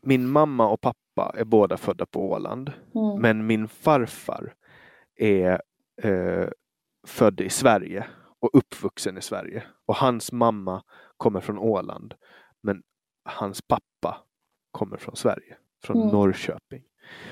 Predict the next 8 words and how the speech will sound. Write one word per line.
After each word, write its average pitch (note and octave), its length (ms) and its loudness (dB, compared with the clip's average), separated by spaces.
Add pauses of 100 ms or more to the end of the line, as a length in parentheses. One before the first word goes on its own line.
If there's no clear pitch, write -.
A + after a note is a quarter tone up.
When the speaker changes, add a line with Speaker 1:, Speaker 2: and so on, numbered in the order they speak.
(180)
Speaker 1:
Så G2+ 540 6
Svensson-släkten A2 1080 -2
kommer F#2+ 220 -2
från G#2 240 -6
Norrköping. - 720 -2 (1040)
Eh, F#2 400 -4 (760)
Speaker 2:
Är C4+ 100 6
det C4 40 10